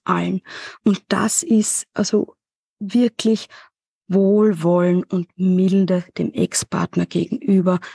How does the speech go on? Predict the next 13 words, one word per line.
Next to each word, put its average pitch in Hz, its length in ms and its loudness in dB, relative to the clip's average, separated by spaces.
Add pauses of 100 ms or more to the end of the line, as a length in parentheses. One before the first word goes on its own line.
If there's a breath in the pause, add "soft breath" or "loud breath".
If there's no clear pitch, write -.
(160)
Das - 200 -2
sind 196 260 2
zwei 190 360 0
Worte, 185 720 0
die - 160 -2
die 196 120 0
Seele 196 300 0
streicheln 190 500 0
und 185 140 0
das 190 120 -2
Nestmodell 190 420 -2
leichter 185 360 -6
machen. 196 380 -8